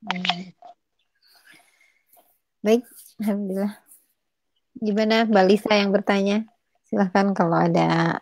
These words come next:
pertanyaan susulan. Baik, sister sekalian, pendengar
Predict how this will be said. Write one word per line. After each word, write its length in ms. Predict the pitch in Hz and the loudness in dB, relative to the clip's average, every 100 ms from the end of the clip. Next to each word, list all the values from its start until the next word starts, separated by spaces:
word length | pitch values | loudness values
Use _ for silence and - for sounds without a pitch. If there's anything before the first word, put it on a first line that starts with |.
| 190 | -6
pertanyaan 460 | - 170 165 165 170 | -2 0 0 -4 -6
susulan. 380 | 175 180 180 - _ _ _ _ _ _ _ _ _ - - _ _ _ _ _ _ _ _ _ _ _ _ _ - | -4 -4 -4 -8 _ _ _ _ _ _ _ _ _ -20 -20 _ _ _ _ _ _ _ _ _ _ _ _ _ 2
Baik, 240 | 220 214 | 2 4
sister 240 | 226 220 | 4 4
sekalian, 640 | 196 - 190 190 226 247 240 | 2 2 2 4 2 2 2
pendengar 880 | 208 175 175 180 180 180 175 180 | 2 2 2 2 2 2 0 -2